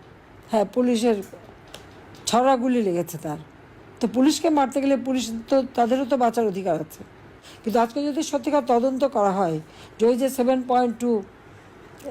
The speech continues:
সেভেন পয়েন্ট সিক্স টু বুলেট কোথা থেকে আসছে, কারা এনেছে ওই রাইফেল আর কারা ব্যবহার করেছে। যখন, আহ, উপদেষ্টা সাকাল সাহেব এই কথা বললেন,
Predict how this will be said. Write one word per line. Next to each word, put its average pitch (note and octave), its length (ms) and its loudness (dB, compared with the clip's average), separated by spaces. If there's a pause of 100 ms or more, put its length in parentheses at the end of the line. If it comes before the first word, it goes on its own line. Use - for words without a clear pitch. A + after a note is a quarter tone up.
সেভেন A#3+ 320 2
পয়েন্ট B3+ 220 0
সিক্স B3+ 240 -4
টু C4 120 -2
বুলেট A3+ 420 2 (300)
কোথা C4+ 200 0
থেকে A3+ 220 0
আসছে, D#3+ 340 -4 (420)
কারা B3 240 4
এনেছে A3+ 360 -2
ওই G3+ 80 0
রাইফেল G3 400 0
আর A3 140 0
কারা B3 240 2
ব্যবহার F#3+ 400 0
করেছে। E3 380 -6 (1600)
যখন, A3+ 380 0
আহ, - 1300 -6
উপদেষ্টা B3+ 720 2 (180)
সাকাল A3 380 0
সাহেব C4+ 200 0
এই C4 180 4
কথা C4+ 120 2
বললেন, A#3+ 460 2